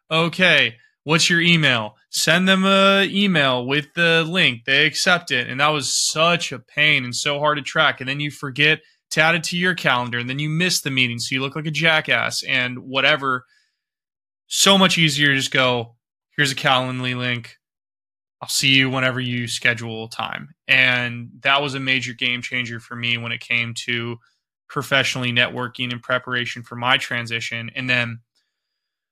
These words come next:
I cannot begin to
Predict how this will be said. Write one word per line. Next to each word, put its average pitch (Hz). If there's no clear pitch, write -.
I 165
cannot 156
begin 151
to 135